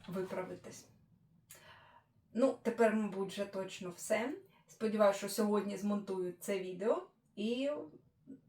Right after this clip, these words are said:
викладу вам на канал. <laughs> Якщо буде світло, знаєте, знову ж таки, якщо всі карти складуться в одну купу.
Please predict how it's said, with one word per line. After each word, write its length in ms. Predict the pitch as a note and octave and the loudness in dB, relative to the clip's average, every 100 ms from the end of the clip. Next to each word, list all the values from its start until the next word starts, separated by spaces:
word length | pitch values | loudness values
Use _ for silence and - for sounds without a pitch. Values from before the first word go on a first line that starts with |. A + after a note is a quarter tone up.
| _ _ | _ _
викладу 500 | F#3+ G#3 - A3+ G3+ | -8 -6 0 0 0
вам 220 | F#3+ F3+ F#3 | -4 -4 -4
на 100 | F3+ | -8
канал. 400 | F3+ F3+ F3+ F#3+ - - - _ - | -8 -8 -8 -10 -20 -20 -20 _ -4
<laughs> 800 | A3+ - G#3+ A#3 - - - A#3+ | -4 0 2 2 0 -10 -4 6
Якщо 360 | A#3+ A#3 C4+ A#3 | 12 12 12 10
буде 240 | A#3+ A#3 | 12 12
світло, 520 | A#3 A3 A3 A3+ A3 | 12 6 2 4 4
знаєте, 360 | G#3 A#3 A#3+ A3 | 8 8 8 6
знову 300 | G#3 G3 G3 | 4 2 -2
ж 80 | - | -2
таки, 200 | A#3 A3 | 0 2
якщо 280 | G#3+ - | 0 -2
всі 180 | G#3 A#3 | -4 -2
карти 360 | A#3 G3+ G3+ G#3 | 2 4 2 -4
складуться 760 | - G#3+ A3 G#3 G#3+ - G#3+ - | -6 2 2 2 -2 0 0 2
в 80 | G#3+ | 6
одну 260 | A3 A3+ | 6 6
купу. 420 | A#3 A3 - G#3 | 4 0 -2 -6